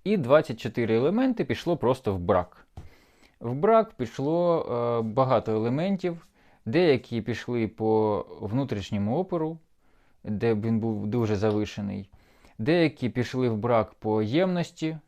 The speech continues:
бо ємність там була, ну, дуже-дуже низькою, а деякі пішли в брак, тому що просто відмовлялися тестуватись літокал Алій п'ятсот, він їх не сприймав, або вони заряджались за секунду,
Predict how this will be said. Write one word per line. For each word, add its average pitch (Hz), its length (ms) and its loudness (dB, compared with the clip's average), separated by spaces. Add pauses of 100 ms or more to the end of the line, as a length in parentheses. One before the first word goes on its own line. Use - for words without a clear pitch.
(280)
бо 104 440 0
ємність 107 480 -2
там 104 140 -2
була, 98 460 -2
ну, 104 160 -2
дуже-дуже 98 720 -4
низькою, 101 600 -4 (560)
а 113 140 2
деякі 160 720 0 (260)
пішли 135 420 -2
в 123 80 -4
брак, 120 640 -2 (260)
тому 190 200 2
що 160 140 0
просто 143 320 2
відмовлялися 117 800 2
тестуватись 120 880 -2 (300)
літокал 110 560 2
Алій 101 240 0
п'ятсот, 143 600 -2 (260)
він 113 180 0
їх 104 240 -2
не 113 100 0
сприймав, 156 800 0
або 107 260 2
вони 113 280 2
заряджались 113 580 0
за 110 140 -2
секунду, 113 640 -4